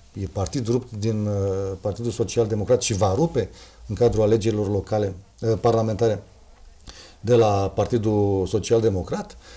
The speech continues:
mm, sau, uh, e un partid relativ nou, e ca o, ca un refugiu creat pentru, bă, oamenii care nu s-au mai regăsit în Partidul Social Democrat.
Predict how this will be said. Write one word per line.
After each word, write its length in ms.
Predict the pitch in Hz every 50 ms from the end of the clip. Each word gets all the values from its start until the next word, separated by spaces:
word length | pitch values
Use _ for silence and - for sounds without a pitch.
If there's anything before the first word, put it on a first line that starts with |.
| - - - - - - - - - - - - - - - -
mm, 1040 | - - 107 107 107 107 107 110 110 - 170 - 175 - 165 165 170 170 175 160 160
sau, 320 | - - - 165 185 208 196 190 196 190 185 208 214 214 196 185
uh, 80 | 196 214
e 40 |
un 120 | 233 233 180
partid 380 | - 214 190 - 240 226 190 190 - -
relativ 600 | 190 202 220 226 185 143 - - 185 139 98 101
nou, 520 | 110 113 104 107 110 127 156 202 226 226 - - - - - - - - -
e 140 | 170 185
ca 180 | 185 185 180 185
o, 400 | 190 190 196 196 202 196 196 196 190 180 180 175 180 185 185 180 175 175 - - - - - - - - - - - - - - - - - - - -
ca 180 | - 156 156 165
un 400 | 165 165 170 170 170 170 165 165 165 160 156
refugiu 680 | 175 175 - - 226 175 101 92 110 117 139 175 180 - - - - - - - - - - - - - - -
creat 600 | - - 135 123 113 113 160 214 - - - - -
pentru, 720 | - 151 147 151 147 - 135 147 143 139 139 139 139 135 135 131
bă, 600 | 131 131 127 127 127 123 123 120 117 117 117 117 127 123 113
oamenii 280 | 131 170 208 214 202 180
care 140 | - 175 180
nu 60 | 170
s-au 140 | - 175 160
mai 100 | 151 143
regăsit 340 | 139 131 131 - 151 -
în 80 | 147 127
Partidul 280 | - 139 123 131 123 -
Social 260 | 131 117 - 127 120
Democrat. 500 | 113 113 113 101 - - - - -